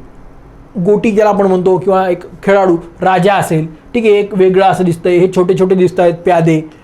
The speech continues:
ठीक आहे, त्याच पद्धतीचं काहीतरी एक खेळ आपल्याला दिसतं, इंडियामध्ये इन्व्हेंट झालेलं आहे.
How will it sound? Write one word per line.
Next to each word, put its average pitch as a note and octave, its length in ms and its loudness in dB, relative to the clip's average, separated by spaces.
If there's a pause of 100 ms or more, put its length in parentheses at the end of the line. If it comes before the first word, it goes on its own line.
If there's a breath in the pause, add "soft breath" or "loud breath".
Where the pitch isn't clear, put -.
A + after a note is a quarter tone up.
(140 loud breath)
ठीक D#4+ 100 -2
आहे, D4+ 100 2 (380 loud breath)
त्याच F#4 240 -2
पद्धतीचं D#4 480 0
काहीतरी C4 380 0
एक D4 160 -2
खेळ A#3 200 2
आपल्याला G#3+ 400 0
दिसतं, C4 340 0 (380 loud breath)
इंडियामध्ये C4 840 2
इन्व्हेंट G#3+ 380 0 (100)
झालेलं D#3+ 300 0
आहे. C3+ 140 -16